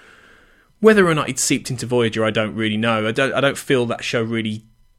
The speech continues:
did that kind of stuff. But it, it's, I, I think, I think the times had started to change, really.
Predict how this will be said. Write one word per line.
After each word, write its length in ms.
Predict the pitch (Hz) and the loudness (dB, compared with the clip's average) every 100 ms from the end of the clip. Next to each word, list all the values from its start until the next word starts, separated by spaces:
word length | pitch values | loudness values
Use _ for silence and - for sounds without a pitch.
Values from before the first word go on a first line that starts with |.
| _ 143 | _ -8
did 260 | 131 131 113 | 0 0 2
that 180 | 101 | -6
kind 180 | - 107 | -4 -8
of 60 | 98 | -4
stuff. 200 | 113 98 | -6 0
But 100 | 170 | 0
it, 220 | 156 185 - | 0 -4 -6
it's, 460 | 175 - - - - _ - _ _ - _ | -4 -2 -2 -6 -14 _ -20 _ _ -20 _
I, 100 | 170 - | -6 -2
I 60 | - | 0
think, 280 | 202 185 | 2 0
I 40 | 139 | -2
think 240 | - 180 | -6 -6
the 40 | 143 | -6
times 340 | - 151 151 | -6 -4 -4
had 100 | 127 | -6
started 280 | - 117 98 | -6 -6 -6
to 60 | - | -10
change, 560 | - 120 107 - - _ | -6 -6 -6 -10 -18 _
really. 340 | - 101 - | -12 -10 -10